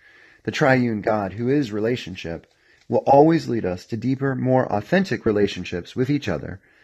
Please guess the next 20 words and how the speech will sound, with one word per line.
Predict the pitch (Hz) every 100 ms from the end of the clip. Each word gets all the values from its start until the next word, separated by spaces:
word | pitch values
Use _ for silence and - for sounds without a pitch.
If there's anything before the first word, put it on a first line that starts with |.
| _ _
as | 104
long | 110 127 143
as | 139
we | 151
put | - 131
down | 120 92 87
our | 87
false, | 95 - 117 120 - -
incomplete | 143 139 135 - 127 110
things, | - 147 85 87 - _ _ _ _
which | 110 -
we | 120
believe | 110 120 170 113 92
will |
take | 104 139 131
away | 113 98 85
our | 85
very | 95 113 107 92
human | 90 - 101 90
fears. | 82 - 101 87 90